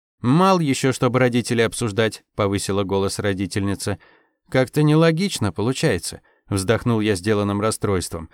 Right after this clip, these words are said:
"Работать могу, уже большенький, а тратить не моги, еще маленький". "Это что еще за разговоры?" В материном голосе зазвенели угрожающие нотки, предвещающие непогоду в доме. "Тебе в школу скоро, и в чем ты пойдешь? Вон, Лариса передала,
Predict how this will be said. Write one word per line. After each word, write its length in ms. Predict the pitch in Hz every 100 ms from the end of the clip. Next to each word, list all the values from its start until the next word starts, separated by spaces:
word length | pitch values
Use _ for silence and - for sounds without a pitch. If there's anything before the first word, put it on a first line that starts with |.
| _ _
"Работать 540 | - 170 185 220 185 202
могу, 340 | 196 180 151
уже 220 | 110 151
большенький, 640 | 165 185 135 95 82 82 - -
а 240 | 117 120 123
тратить 480 | 127 131 131 147
не 120 | 151 151
моги, 480 | 147 139 156 147 - -
еще 300 | 131 - 160
маленький". 560 | 196 185 120 - 76 - _ _ _
"Это 320 | 165 175 170 170
что 180 | -
еще 240 | 202 175 185
за 140 | 170
разговоры?" 580 | 175 165 190 190 131 92 _ -
В 100 | 120
материном 600 | 127 117 135 117 117 107
голосе 460 | 120 123 135 160
зазвенели 540 | 135 135 123 135 139 135
угрожающие 720 | 131 139 127 139 135 - 160
нотки, 380 | 175 185 - 104
предвещающие 800 | 113 95 107 - 113 117 - 127
непогоду 580 | 131 139 139 107 110
в 60 | 147
доме. 380 | 160 147 90 80 _ _ _ _
"Тебе 340 | - 180 185
в 60 | 175
школу 340 | - 214 175
скоро, 440 | 135 - 123 107 104 _
и 140 | 156
в 60 | 160
чем 200 | - 202
ты 100 | 180
пойдешь? 460 | 185 170 147 151 - _ _ -
Вон, 280 | 160 175
Лариса 360 | 160 165 175 160
передала, 560 | 143 147 143 139 131